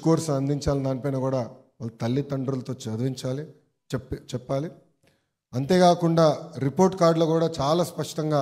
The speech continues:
మీరు చూస్తే స్ట్రెంగ్త్, వీక్‌నెసెస్ ఏంటి పిల్లలకి అనేది చాలా స్పష్టంగా చెప్తాం జరిగింది. దయచేసి ఈ కార్యక్రమం తి-, సీరియస్గా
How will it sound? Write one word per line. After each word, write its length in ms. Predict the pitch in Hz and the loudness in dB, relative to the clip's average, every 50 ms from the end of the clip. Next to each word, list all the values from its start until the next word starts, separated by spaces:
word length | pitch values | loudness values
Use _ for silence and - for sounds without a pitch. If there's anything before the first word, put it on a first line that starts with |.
| 131 127 | -2 -2
మీరు 160 | 127 127 127 127 127 | -4 -4 -4 -2 -2
చూస్తే 320 | 139 135 123 - - 151 139 123 - - - - _ _ _ _ _ _ _ _ _ _ - - | -4 -4 -4 -4 -2 -2 -2 -2 -4 -10 -18 -20 _ _ _ _ _ _ _ _ _ _ -20 -8
స్ట్రెంగ్త్, 460 | - - 151 156 170 165 165 - 190 175 151 | 0 2 4 4 4 2 0 0 0 2 2
వీక్‌నెసెస్ 520 | 147 147 147 - 165 165 156 160 160 147 135 151 | 2 2 0 0 0 0 0 0 -2 -2 -2 -2
ఏంటి 160 | 151 151 147 131 - | -2 -2 -4 -6 -4
పిల్లలకి 360 | 139 139 143 147 143 143 147 135 | -2 0 0 0 0 -2 -2 -2
అనేది 300 | 135 135 139 123 131 120 104 - - - _ - | -2 -2 -2 -2 -2 -4 -6 -8 -14 -16 _ -6
చాలా 180 | 117 123 143 135 131 | -2 -2 -2 -2 -2
స్పష్టంగా 500 | - 127 113 - - 139 135 135 131 123 110 113 - - _ _ - | -6 -10 -12 -10 -10 -8 -4 -2 -2 -2 -2 -4 -10 -20 _ _ -10
చెప్తాం 320 | - 113 - - - 143 135 123 | -10 -10 -6 -2 -2 0 2 2
జరిగింది. 320 | 123 120 127 135 127 123 123 101 92 | 2 2 2 2 2 2 0 0 0
దయచేసి 480 | 117 127 123 - 160 156 151 - 160 135 113 - - - - - - 110 120 | -2 -2 0 2 2 2 2 2 0 0 0 -4 -10 -20 -20 -14 -6 -4 -2
ఈ 20 | 139 135 139 131 | -2 -2 0 0
కార్యక్రమం 520 | 127 131 139 135 - 135 135 135 135 123 127 - | 0 0 0 -2 -2 0 2 2 2 0 -2 -4
తి-, 100 | - - - - - - | -12 -16 -18 -14 -6 -2
సీరియస్గా 400 | 123 131 139 143 135 - - | 0 2 2 2 2 0 -4